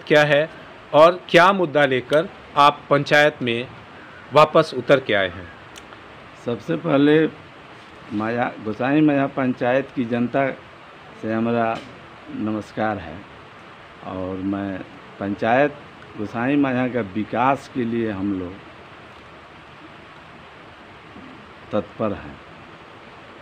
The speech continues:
Speaker 1: तिवारी जी, सवाल ये है कि, अ, लगातार ग्राम पंचायतों से काम होता रहता है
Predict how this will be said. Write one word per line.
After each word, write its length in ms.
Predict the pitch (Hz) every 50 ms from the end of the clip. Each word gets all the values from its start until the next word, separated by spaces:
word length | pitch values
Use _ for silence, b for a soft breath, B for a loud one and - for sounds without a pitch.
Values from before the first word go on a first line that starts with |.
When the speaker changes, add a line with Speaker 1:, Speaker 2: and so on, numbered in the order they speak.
| - - - - - - - - - - - - - -
Speaker 1:
तिवारी 320 | 165 165 170 170 185 233
जी, 200 | 208 147 113 98 - - - - - - - - - - - - - - - - - -
सवाल 400 | - - 151 151 156 175 190 208
ये 200 | 220 214 208 196
है 120 | 196 196 196
कि, 300 | 196 - 202 202 202 208
अ, 280 | - 135 135 135 139
लगातार 540 | 135 139 147 143 156 160 151 - 180 196 202
ग्राम 280 | 175 156 151 156 156 160
पंचायतों 560 | 151 185 156 147 - 151 135 131 131 151 147
से 140 | 139 - 143
काम 240 | 135 135 131 139 135
होता 300 | 131 123 113 - 127 127
रहता 260 | 127 120 117 - 120
है 200 | 107 95 92